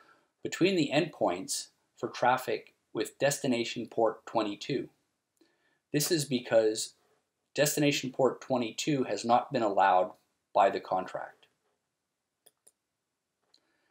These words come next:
Next, we can view the contract information. Here we can see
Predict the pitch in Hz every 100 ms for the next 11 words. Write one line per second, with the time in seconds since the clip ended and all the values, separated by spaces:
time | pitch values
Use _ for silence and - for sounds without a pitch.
0 | - 113 147 151 151 - - _ - -
1 | 113 120 107 120 151 180 127 - - 113
2 | 110 107 98 - 107 - 107 139 151 -
3 | - - - _ _ _ _ _ _ _
4 | _ _ _ _ _ _ _ _ _ _
5 | _ _ _ _ _ _ _ _ _ _
6 | _ _ _ _ _ _ _ _ _ _
7 | _ _ _ _ _ - 180 147 170 -
8 | - 135 131 123 - 123 117 -